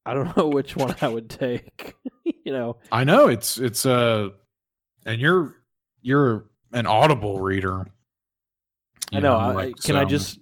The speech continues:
Speaker 1: can I just bring my phone and, you know, just have every one of
Speaker 2: Yeah.
Speaker 1: these downloaded?
Speaker 2: No,
Speaker 1: I
Speaker 2: that's
Speaker 1: don't
Speaker 2: cheating.
Speaker 1: need Wi-Fi. <laughs>
Speaker 2: You gotta choose a book.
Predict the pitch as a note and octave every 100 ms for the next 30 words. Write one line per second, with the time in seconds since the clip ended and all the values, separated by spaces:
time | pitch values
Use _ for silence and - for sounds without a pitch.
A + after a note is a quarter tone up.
0 | - C#3 C3 C3+ - D3 C3+ A#2 - A#2+
1 | A#2 D#3 F#3+ F#3+ A#2 A3+ A2 A2+ _ _
2 | _ _ _ _ _ _ _ _ _ _
3 | _ _ _ _ _ _ - A2+ G#2+ A2
4 | _ - A#2+ - - - - A#2 A2+ A2+
5 | C#3 A#2+ G#2 G2 - B2 A#2 C3 C3+ D#3
6 | D#3 A#2+ B2 G#2 A#2 B2+ C#3 D3 B2+ B2
7 | - A2+ A#2+ - - - - _ F4 G2
8 | G#2+ G#2+ - C3 A2 - A#2+ A2+ A#2 G2+
9 | F#2